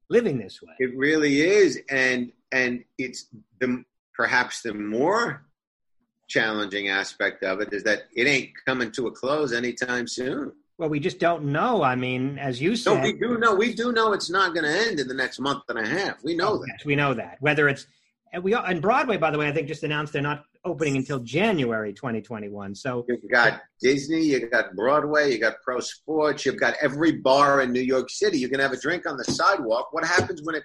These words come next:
Speaker 2: comes to the fall, especially for single people and young people? It's like, you're gonna lock yourself in your apartment? It's one thing if you've already led that life and you have a wife and a kid, or you, you know, I mean,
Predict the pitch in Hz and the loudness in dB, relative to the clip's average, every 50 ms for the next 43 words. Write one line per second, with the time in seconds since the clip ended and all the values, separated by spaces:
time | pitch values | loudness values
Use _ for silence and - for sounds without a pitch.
0 | - - 156 180 - - - 143 135 143 139 - - - 175 208 247 254 208 131 | -8 -2 0 0 0 0 -4 -10 -10 -10 -10 -10 -8 -6 -4 -2 -2 -2 -2 -2
1 | 113 110 - - - 202 180 - - 403 349 - - 127 113 - - - - - | -4 -4 -6 -4 -4 -4 -4 -4 -4 -4 -6 -6 -8 -10 -10 -10 -12 -14 -16 -14
2 | _ - - 131 285 - 196 185 - - 196 208 208 - - 208 190 139 101 95 | _ -8 -4 -4 -2 -2 -4 -4 -4 -6 -8 -8 -8 -8 -6 -4 -4 -2 -4 -4
3 | 101 123 160 185 170 - _ 202 208 196 - _ 214 208 190 180 - - 151 151 | -6 -6 -6 -6 -8 -8 _ -8 -8 -8 -8 _ -6 -6 -6 -6 -8 -4 -2 -2
4 | 143 - - - - _ _ _ _ _ _ - 175 170 175 170 151 151 156 156 | -2 -2 -4 -12 -20 _ _ _ _ _ _ -2 0 0 0 0 2 2 0 0
5 | - - 170 - - 180 170 - - 165 165 160 151 147 - - 151 - - 277 | 0 -2 -4 -2 -2 -2 -4 -4 -6 -6 -4 -4 -4 -4 -4 -4 -2 0 0 0
6 | 294 294 269 214 - - 226 254 349 330 302 226 175 160 - - - 143 156 156 | 0 -2 -4 -6 -6 -4 -2 -2 -2 -2 -2 -2 -2 -4 -4 -4 -4 -4 -4 -4
7 | 151 143 123 120 131 151 156 147 - 139 135 - 127 123 113 113 127 143 110 - | -4 -6 -6 -4 -2 -2 -2 0 0 0 -2 -2 -4 -6 -2 0 0 0 0 -2
8 | - 131 123 117 117 127 139 131 113 104 120 131 143 135 - - 117 110 98 - | -6 -6 -4 -2 0 0 0 -2 -2 -2 0 0 0 -2 -2 -6 -6 -6 -8 -8
9 | - - - 127 147 156 147 120 107 107 104 90 - - - _ _ _ _ _ | -12 -6 -2 0 0 2 0 0 0 0 -2 -2 -4 -10 -20 _ _ _ _ _
10 | _ _ - 151 202 220 185 135 98 107 131 - 107 107 123 143 147 160 165 165 | _ _ 0 0 2 2 2 2 0 0 -4 -6 -6 -6 -6 -4 -2 -2 -2 -2
11 | 165 160 131 | -4 -6 -8